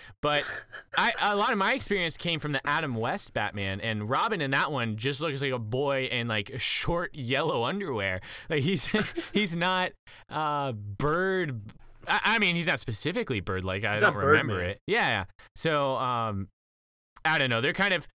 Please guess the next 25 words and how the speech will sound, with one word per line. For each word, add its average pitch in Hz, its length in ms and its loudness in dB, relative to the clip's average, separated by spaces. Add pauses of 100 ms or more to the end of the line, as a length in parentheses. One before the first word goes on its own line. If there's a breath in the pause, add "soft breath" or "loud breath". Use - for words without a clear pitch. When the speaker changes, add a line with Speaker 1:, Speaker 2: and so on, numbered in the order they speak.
(100)
Speaker 1:
it, 208 180 0
it, 156 200 -4
it 202 120 4
again 170 600 2 (200)
just - 280 -2
feels 175 280 0
like 156 140 0
he's 160 220 0
a 135 200 4 (460 loud breath)
worse 151 400 2
copy 127 520 0
of 92 180 -4
Batman 80 560 -4
with 92 220 -6 (100)
the, 87 320 -4 (260)
like, 90 200 -10
Speaker 2:
Yeah. 156 180 -2
Speaker 1:
pushing 135 240 0
the 110 100 0
bird 110 500 -2 (160)
thing. 76 380 -8 (760)
Speaker 2:
I 147 100 -8
don't, 196 240 -4
yeah, 180 240 2
uh, 139 240 -4